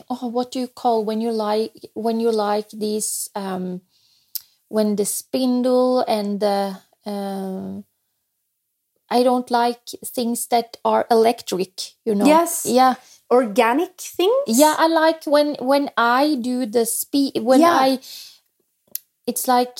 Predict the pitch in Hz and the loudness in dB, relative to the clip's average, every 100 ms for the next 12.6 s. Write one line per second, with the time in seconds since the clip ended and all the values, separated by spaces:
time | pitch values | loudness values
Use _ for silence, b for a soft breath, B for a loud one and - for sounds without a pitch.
0 | - 233 262 277 226 190 180 175 175 220 | -4 2 4 6 6 2 0 -4 -2 2
1 | 240 220 220 214 - - 226 208 - _ | 4 4 0 -2 -6 0 2 0 -6 _
2 | 220 196 247 247 - - 247 - 254 240 | -8 0 0 0 -8 -2 -2 -2 -2 -2
3 | 226 226 233 220 214 - 208 208 196 - | 0 0 0 -2 -6 -8 -6 -4 -4 -8
4 | - 202 196 190 - _ _ - 233 247 | -6 -4 -2 -4 -8 _ _ -10 -2 -2
5 | 226 240 240 240 339 240 247 370 - - | 0 0 2 2 0 2 2 2 -2 -10
6 | - - 269 415 - _ _ _ _ _ | -16 -4 0 0 -4 _ _ _ _ _
7 | _ _ _ _ - 302 - 320 339 330 | _ _ _ _ -6 -4 0 2 2 2
8 | 330 330 311 370 392 190 _ _ - 277 | 0 -2 -4 -2 -2 -6 _ _ -10 -6
9 | 262 262 269 - 269 285 339 381 466 440 | -4 -4 -6 -4 -2 -2 0 -2 -2 -8
10 | - 349 339 339 339 330 - _ _ _ | -2 2 4 4 2 0 -6 _ _ _
11 | - 262 262 262 254 - - 233 233 226 | -8 -4 0 0 -2 -6 -4 -2 -2 -4
12 | 226 226 220 220 214 240 | -4 -4 -4 -4 -4 -6